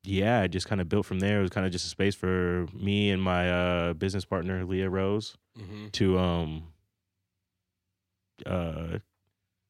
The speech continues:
Speaker 1: just create and just,
Speaker 2: Mm.
Speaker 1: just create,
Speaker 2: Having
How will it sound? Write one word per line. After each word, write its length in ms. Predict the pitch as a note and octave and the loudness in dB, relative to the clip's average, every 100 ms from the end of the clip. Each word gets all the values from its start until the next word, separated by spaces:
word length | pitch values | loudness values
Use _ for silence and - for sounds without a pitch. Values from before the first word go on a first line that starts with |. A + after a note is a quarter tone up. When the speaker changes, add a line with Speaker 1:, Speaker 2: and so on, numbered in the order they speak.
| _ _ _ | _ _ _
Speaker 1:
just 240 | G2+ F2+ | -4 -4
create 500 | - F2+ B2 E3 G#2+ | -4 0 2 2 0
and 100 | F2+ | -2
just, 400 | F2+ F2+ - G2 | -2 -2 -2 -10
Speaker 2:
Mm. 40 | F#2+ - _ _ - | -14 -20 _ _ -10
Speaker 1:
just 340 | - C#3 - | -4 -2 -2
create, 500 | - A#2 A#2 B2 G2 | 0 2 4 4 2
Speaker 2:
Having 120 | G#2 | 0